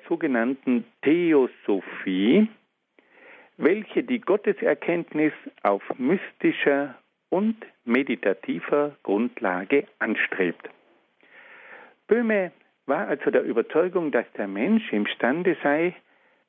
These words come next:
seine Seele so zu erheben, bis es dieser Seele möglich war, zur Begegnung mit Gott zu gelangen. Er war davon überzeugt, dass es durch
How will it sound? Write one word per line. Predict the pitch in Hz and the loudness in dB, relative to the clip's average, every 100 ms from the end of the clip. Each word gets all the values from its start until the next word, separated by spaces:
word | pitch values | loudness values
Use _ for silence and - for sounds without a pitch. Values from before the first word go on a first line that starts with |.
| _ _ - | _ _ -4
seine | 147 160 156 - | -2 0 -2 0
Seele | 170 208 214 180 | 0 4 2 2
so | 170 220 233 - | 0 0 -2 -4
zu | 208 - | -2 2
erheben, | 143 139 - 175 190 214 214 214 - _ _ _ _ _ _ _ _ _ | 2 2 2 2 4 2 4 2 -2 _ _ _ _ _ _ _ _ _
bis | - 226 - - - | 0 0 0 -4 2
es | 170 - - | 2 0 -10
dieser | 190 196 - 131 - - | -6 -4 0 0 0 2
Seele | 170 185 160 | 2 4 2
möglich | 110 110 135 185 180 147 147 - - | 2 2 4 2 2 0 -2 -2 -2
war, | 120 139 156 151 - _ _ _ _ _ _ _ - | 0 2 0 -6 -14 _ _ _ _ _ _ _ 0
zur | 143 139 _ | 0 0 _
Begegnung | 113 - - 143 151 139 139 139 127 - | -4 -2 0 0 0 0 0 0 -4 -4
mit | 107 135 135 - _ - | 0 0 -2 -20 _ -2
Gott | 104 - - _ - | -2 -2 -10 _ -8
zu | 107 | -6
gelangen. | 92 90 87 82 - _ _ _ _ _ _ _ _ _ _ _ _ | -4 -4 -4 -8 -14 _ _ _ _ _ _ _ _ _ _ _ _
Er | 123 123 | 0 0
war | 185 | 0
davon | 175 - 190 | -2 -4 -2
überzeugt, | 160 151 - 170 190 _ - - _ - | 0 0 0 0 0 _ -20 -20 _ -2
dass | 131 - | -2 -2
es | - 131 - | -4 -4 -2
durch | 135 | -2